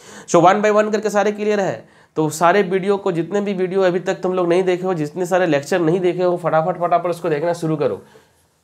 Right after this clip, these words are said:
क्योंकि सारे one by one करके एक भी स्किप मत करना वीडियो को, सारे क्लियर हो जाएगी, घर में बैठे ही सारे टॉपिक क्लियर होगा, एक अच्छे कॉन्सेप्ट मिलेगा तुम लोगों को। ठीक है, इस YouTube चैनल के through से आराम से घर में बैठ के पढ़ सकते हो।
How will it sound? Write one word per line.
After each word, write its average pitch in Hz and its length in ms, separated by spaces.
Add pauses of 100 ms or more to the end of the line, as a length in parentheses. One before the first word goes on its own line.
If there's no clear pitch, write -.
(280)
क्योंकि 147 180
सारे 190 360
one 190 360
by 196 80 (140)
one 185 240
करके 185 340
एक 180 160
भी 185 140
स्किप 185 320
मत 180 200
करना 175 180
वीडियो 165 300
को, 143 120
सारे 175 340
क्लियर 175 320
हो 170 60
जाएगी, 170 260
घर 156 260
में 160 240
बैठे 147 280
ही 151 160
सारे 147 280 (140)
टॉपिक 135 360
क्लियर 131 240
होगा, 107 260 (460)
एक 127 160
अच्छे 151 280
कॉन्सेप्ट 170 640 (160)
मिलेगा 156 340
तुम 160 200
लोगों 160 220
को। 170 160 (720)
ठीक 143 200
है, 160 420
इस 123 160
YouTube 143 320
चैनल 147 380
के 147 180
through 147 260
से 160 160 (460)
आराम 139 240
से 139 140
घर 143 180
में 143 120
बैठ 139 180
के - 60 (140)
पढ़ 147 120
सकते 160 320
हो। 160 340